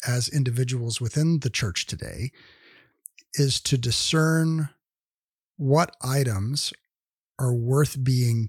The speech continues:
keystones of our identity and what things are, uh, are of less importance. Uh, certainly not to say that we get rid of those things, but simply to say that we don't stake our identity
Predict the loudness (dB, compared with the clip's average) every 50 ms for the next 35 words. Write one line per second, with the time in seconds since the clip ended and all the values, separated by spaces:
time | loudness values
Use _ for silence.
0 | -6 _ -6 -6 -2 0 2 2 4 4 4 2 0 0 -2 -2 0 0 0 -2
1 | -2 -2 -4 -4 -2 -2 -2 -2 -2 -2 -4 -6 -6 -6 -8 -8 -8 -10 -10 -8
2 | -10 -10 -12 _ _ _ -10 -4 -2 0 0 0 -2 -4 -4 -2 0 0 0 0
3 | -2 -2 -4 -2 -2 -2 0 0 0 0 -2 -4 -6 -14 -20 -20 -20 -20 _ _
4 | _ _ _ _ _ _ -8 -4 -4 -4 -4 0 2 2 2 2 0 -2 -2 -2
5 | 0 0 0 0 0 -2 -2 0 -2 -2 -2 -4 -8 -10 -8 -8 -8 -8 -8 -10
6 | _ _ _ _ _ _ _ _ _ _ _ _ -14 -12 -12 -12 -14 -16 -20 -20
7 | _ -12 -4 2 4 4 4 4 4 2 2 2 2 2 4 4 4 6 4 4
8 | 6 6 6 6 6 4 4 2 4 4 4 4 4 4 2 2 2 2 2 0
9 | 0 0 0 0 0 0 0 -2 -4 -4 _ -12 -8 -6 -4 -4 0 2 2 2
10 | 2 2 2 2 2 2 2 4 4 2 2 2 0 0 0 2 2 2 2 2
11 | -2 _ _ _ -4 -2 -2 -2 0 0 2 2 2 2 2 0 0 2 2 0
12 | 0 0 0 0 0 -2 -4 -6 -8